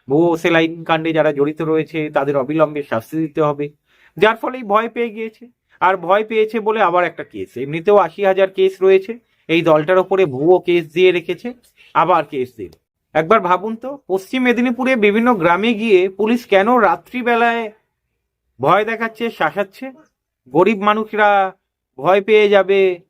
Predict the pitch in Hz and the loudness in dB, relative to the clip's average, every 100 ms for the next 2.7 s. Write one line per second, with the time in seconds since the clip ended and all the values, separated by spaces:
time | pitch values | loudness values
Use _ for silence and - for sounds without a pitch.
0 | _ 151 180 196 185 180 151 147 _ _ | _ -4 0 2 2 2 -4 -14 _ _
1 | _ _ _ _ 170 180 202 208 190 190 | _ _ _ _ -2 0 2 4 4 4
2 | 190 156 180 160 175 170 156 | 4 4 2 4 0 0 -2